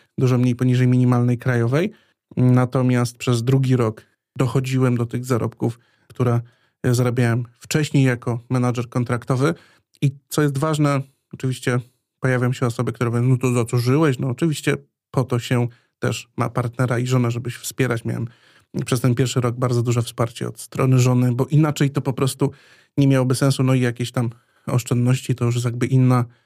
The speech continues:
inna kwestia. Natomiast idea jest taka, żeby decydować na tym, etapie przejściowym.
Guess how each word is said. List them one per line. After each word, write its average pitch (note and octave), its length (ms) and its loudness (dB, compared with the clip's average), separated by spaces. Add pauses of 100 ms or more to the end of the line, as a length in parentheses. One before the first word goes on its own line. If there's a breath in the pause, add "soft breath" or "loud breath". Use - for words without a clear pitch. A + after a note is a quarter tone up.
(260 soft breath)
inna C3+ 220 4
kwestia. A#2+ 460 -2
Natomiast C#3 420 0 (300)
idea C#3+ 260 0
jest E3 180 -2
taka, D3 280 -2
żeby B2+ 300 -2 (480)
decydować C3+ 680 -2
na A#2+ 100 -2
tym, A#2 240 -4 (460 soft breath)
etapie C3 300 -2
przejściowym. C3 760 -2